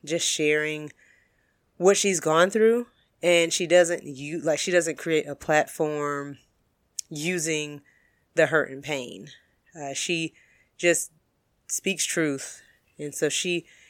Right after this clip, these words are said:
she has suffered abuse. Um, there is, uh, a couple of chapters where she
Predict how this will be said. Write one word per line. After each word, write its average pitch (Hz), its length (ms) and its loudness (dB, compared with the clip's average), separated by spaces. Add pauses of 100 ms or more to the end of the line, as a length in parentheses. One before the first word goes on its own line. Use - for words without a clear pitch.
(140)
she 180 320 0
has 147 400 2
suffered 170 340 0
abuse. 156 600 -6 (140)
Um, 143 200 -2
there 139 140 2
is, 147 420 2 (580)
uh, 135 840 0
a 147 120 -4
couple 165 240 2
of 139 60 -4
chapters 151 480 -2
where 139 200 -2
she 143 440 -6